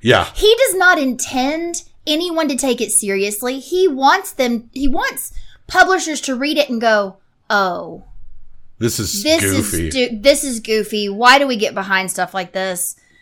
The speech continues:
Speaker 2: He's trying to teach them a lesson.
Speaker 1: And of
Speaker 2: But
Speaker 1: course
Speaker 2: again, he's the smartest person in the room.
Speaker 1: And in the trailer, you'll see he says, you know, "It seems like the dumber I act, the more money I get,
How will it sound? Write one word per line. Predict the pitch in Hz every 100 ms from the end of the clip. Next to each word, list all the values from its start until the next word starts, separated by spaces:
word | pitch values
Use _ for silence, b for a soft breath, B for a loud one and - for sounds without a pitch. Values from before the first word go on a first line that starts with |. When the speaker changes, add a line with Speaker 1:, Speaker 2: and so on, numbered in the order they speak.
| _ _
Speaker 2:
He's | 226 302 -
trying | 370 403 403
to | -
teach | 320 -
them | 269 226
a | 202
lesson. | 190 196 196 - 151 58 - -
Speaker 1:
And | 127 127 117
of | 117
Speaker 2:
But | -
Speaker 1:
course | 156 170 123 123
Speaker 2:
again, | 440 285 254
he's | 269 262
the | 247
smartest | - 262 233 220
person | 214 190 196
in | 175
the | 180
room. | 139 120
Speaker 1:
And | 139
in | 127 123
the |
trailer, | 123 165 165 160
you'll | 127 120 113
see | - 156 127
he | 117 110
says, | - 117 107 107
you | 117
know, | 113 107
"It |
seems | - 120 113
like | 107 104
the | 107
dumber | 92 104 107 101
I | 95 95
act, | 101 104 -
the |
more | 98 98
money | 95 98
I | 92
get, | 85 101 101 -